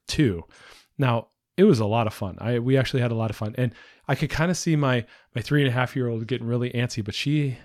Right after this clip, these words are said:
eh, stuck with it, stayed there. I played it on our ottoman in our living room, so she had to move around a lot to go get new tiles, to come back, to put the tiles here.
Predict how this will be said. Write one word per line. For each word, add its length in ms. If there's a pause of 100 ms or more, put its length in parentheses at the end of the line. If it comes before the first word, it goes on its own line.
(200)
eh, 220
stuck 360
with 160
it, 220 (100)
stayed 480
there. 280 (520)
I 120
played 320
it 80 (240)
on 240
our 160
ottoman 420
in 100
our 120
living 260
room, 220
so 160
she 240
had 100
to 60
move 280
around 520 (200)
a 60
lot 280
to 60
go 140
get 160
new 80
tiles, 520
to 60
come 220
back, 300
to 80
put 240
the 140
tiles 340
here. 320